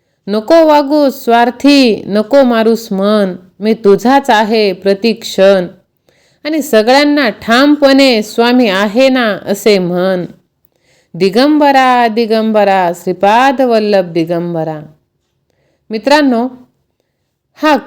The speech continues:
कठीण काळ तुमचा संपणार आहे. थोडे दिवस आहे, परंतु आयुष्यात चांगल्या दिवसांची सुरुवात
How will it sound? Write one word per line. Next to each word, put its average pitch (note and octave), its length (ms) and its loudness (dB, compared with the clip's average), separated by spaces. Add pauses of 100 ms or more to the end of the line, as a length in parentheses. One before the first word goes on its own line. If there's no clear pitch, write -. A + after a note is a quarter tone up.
(520)
कठीण D4 400 0
काळ C#4+ 340 2
तुमचा B3+ 600 2 (500)
संपणार B3+ 560 0
आहे. G3+ 480 0 (760)
थोडे B3 300 0
दिवस D4+ 560 2
आहे, A3 520 0
परंतु C#4+ 540 0
आयुष्यात B3+ 520 2 (100)
चांगल्या A#3 360 0
दिवसांची C4 680 -2
सुरुवात A#3 480 2